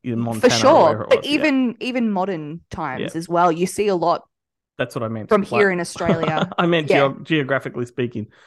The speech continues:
Speaker 1: Like,
Speaker 2: Geograph-, yeah,
Speaker 1: yeah.
Speaker 2: exactly. So I feel like it was sort of generated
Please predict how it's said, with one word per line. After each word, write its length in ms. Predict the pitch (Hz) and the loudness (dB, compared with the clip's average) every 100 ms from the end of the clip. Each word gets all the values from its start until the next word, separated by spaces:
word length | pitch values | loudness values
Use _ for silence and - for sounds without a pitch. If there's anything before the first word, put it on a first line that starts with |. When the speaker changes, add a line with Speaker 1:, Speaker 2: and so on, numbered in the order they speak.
| _ _ | _ _
Speaker 1:
Like, 120 | - 247 | -2 0
Speaker 2:
Geograph-, 280 | 202 226 | 0 -2
yeah, 180 | 220 214 | 0 0
Speaker 1:
yeah. 40 | 127 | 0
Speaker 2:
exactly. 540 | 180 185 165 - 156 | -4 -2 -2 -2 -6
So 160 | - - | 0 2
I 100 | 240 | 0
feel 300 | - 285 311 | -2 -4 -2
like 240 | 269 285 | -2 -4
it 120 | 185 | -8
was 200 | 233 214 | -4 -4
sort 180 | 208 208 | -4 -6
of 160 | 190 175 | -6 -8
generated 920 | - 170 175 165 165 165 170 165 | -6 -6 -4 -4 -6 -6 -6 -6